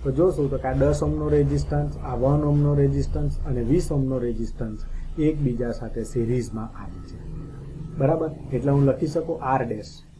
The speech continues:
ની કિંમત શું થશે? આર વન પ્લસ આર two plus small આર વન. એની કિંમત મૂકીશ ટેન પ્લસ ટ્વેન્ટી પ્લસ વન એટલે થર્ટી વન ઓહ્મ. એટલે આ ત્રણે ત્રણની જગ્યાએ હું એક જ રેઝિસ્ટન્સ દર્શાવી શકાઉં જેની equivalent કિંમત છે થર્ટી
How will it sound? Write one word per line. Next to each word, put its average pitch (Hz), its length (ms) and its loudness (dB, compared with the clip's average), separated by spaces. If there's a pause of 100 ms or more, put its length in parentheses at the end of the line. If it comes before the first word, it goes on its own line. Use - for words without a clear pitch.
(840)
ની 131 60 2
કિંમત 302 340 2
શું 170 200 -2
થશે? 127 320 -2 (100)
આર 131 180 0
વન 151 280 0
પ્લસ 127 580 -4
આર 131 180 -2
two 175 360 0
plus 120 180 -2
small 113 420 -8
આર 101 180 -14
વન. 95 140 -16 (400)
એની 151 220 6
કિંમત 151 360 -4
મૂકીશ 143 480 -2
ટેન 147 300 -2
પ્લસ 127 260 -6 (100)
ટ્વેન્ટી 123 280 -4
પ્લસ 120 340 -8
વન 127 180 -8
એટલે 110 220 -10 (120)
થર્ટી 110 240 -8
વન 104 100 -8
ઓહ્મ. 101 260 -14 (400)
એટલે 139 200 0
આ 139 240 -4
ત્રણે 147 260 -2
ત્રણની 156 320 0
જગ્યાએ 131 420 -2
હું 131 160 0
એક 131 200 0
જ 135 80 6
રેઝિસ્ટન્સ 139 560 0
દર્શાવી 131 400 -4
શકાઉં 113 480 -10
જેની 135 440 2
equivalent 127 580 0
કિંમત 113 260 -4
છે 208 220 -8 (280)
થર્ટી 117 460 0